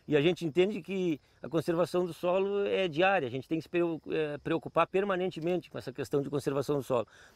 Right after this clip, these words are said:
E a gente tem desenvolvido, então, grupos de, de trabalho permanente, né, na conservação do solo, onde envolve os técnicos do município, as parcerias, sindicatos, associações de produtores, né?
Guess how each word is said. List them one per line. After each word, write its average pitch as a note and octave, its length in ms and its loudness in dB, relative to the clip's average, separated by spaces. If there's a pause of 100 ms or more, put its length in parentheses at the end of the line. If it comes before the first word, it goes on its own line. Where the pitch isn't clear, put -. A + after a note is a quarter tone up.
E D#3+ 120 6
a E3 60 6
gente F3+ 220 0
tem G3 160 4
desenvolvido, G#3+ 560 -2
então, C3 320 -2 (540)
grupos D#3+ 480 4
de, A#2+ 400 -4
de A#2 140 -10
trabalho D#3 420 2
permanente, G#3+ 680 2
né, G#2+ 120 -10
na A2+ 100 -10
conservação A#2 480 -8
do G#2+ 60 -8
solo, F#2 420 -8
onde D3 140 -6
envolve D3+ 260 0
os - 140 -8
técnicos E3 480 -2
do C3 40 -8
município, C3 640 -6
as A#2+ 100 -8
parcerias, C3+ 680 -2
sindicatos, B2 640 -4
associações B2+ 680 -4
de A2 60 -8
produtores, B2+ 720 -2
né? A2+ 240 -4